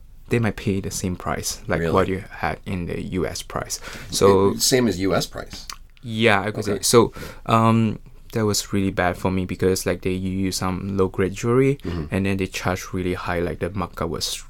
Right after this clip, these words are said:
Speaker 1: like,
Speaker 2: Insane.
Speaker 1: im-, insane. It's
Speaker 2: Right.
Speaker 1: really crazy, yeah.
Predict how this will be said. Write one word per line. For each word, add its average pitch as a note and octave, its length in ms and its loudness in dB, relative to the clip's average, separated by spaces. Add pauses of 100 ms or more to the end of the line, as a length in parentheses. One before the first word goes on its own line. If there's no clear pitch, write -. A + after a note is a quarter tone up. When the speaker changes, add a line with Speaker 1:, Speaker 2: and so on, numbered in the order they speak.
Speaker 1:
like, - 260 -10 (240)
Speaker 2:
Insane. F2 380 -2
Speaker 1:
im-, F#2 280 -2
insane. F2+ 440 -2
It's - 160 -2
Speaker 2:
Right. F#2+ 80 0
Speaker 1:
really F#2+ 140 2
crazy, - 460 -2
yeah. - 220 -2